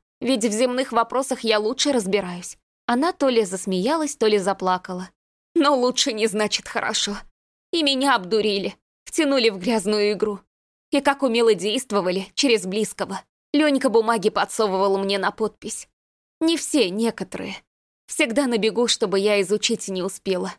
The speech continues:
Козёл. Я всё равно в это не верю. Упрямо мотнула головой Поля. Лёня честный.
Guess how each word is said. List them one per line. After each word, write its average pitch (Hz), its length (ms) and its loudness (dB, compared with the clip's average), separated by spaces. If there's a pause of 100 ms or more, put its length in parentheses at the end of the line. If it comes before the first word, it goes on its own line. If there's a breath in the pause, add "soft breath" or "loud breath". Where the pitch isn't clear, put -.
(160)
Козёл. 196 480 -4 (640)
Я 226 180 0
всё 247 220 -2
равно 220 300 0
в 180 60 -2
это 196 160 -2
не 196 180 0
верю. 180 320 -4 (520)
Упрямо 233 420 2
мотнула 202 420 2
головой 190 420 0
Поля. 175 400 -4 (420)
Лёня 269 340 2
честный. 320 720 -4